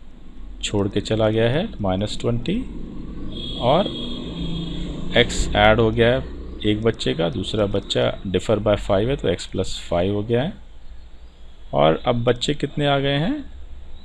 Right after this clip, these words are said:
तीस बच्चे, तो उसमें से एक छोड़ के गया तो ट्वेंटी नाइन हो गए हैं, लेकिन दो और आ गए हैं तो ट्वेंटी नाइन प्लस टू थर्टी वन, और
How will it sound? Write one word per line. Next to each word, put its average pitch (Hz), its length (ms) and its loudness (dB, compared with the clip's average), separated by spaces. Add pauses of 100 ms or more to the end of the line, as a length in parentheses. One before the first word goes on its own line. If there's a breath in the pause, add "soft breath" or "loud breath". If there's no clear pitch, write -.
(520)
तीस 151 300 4
बच्चे, 147 240 0
तो 147 100 0
उसमें 143 180 -4
से 135 200 2
एक 131 100 -4
छोड़ 123 240 0
के 123 140 -2
गया 123 140 2
तो 117 100 0
ट्वेंटी 113 340 0
नाइन 127 240 2
हो 131 100 0
गए 131 160 0
हैं, 151 300 -2
लेकिन 127 560 2
दो 123 220 4 (120)
और 127 260 6
आ 80 120 6
गए 85 200 0
हैं 127 200 0
तो - 140 -4
ट्वेंटी 98 360 0
नाइन 107 200 -2
प्लस 104 340 0
टू 302 160 0 (160)
थर्टी 87 300 2
वन, 82 240 0 (1120)
और 107 240 2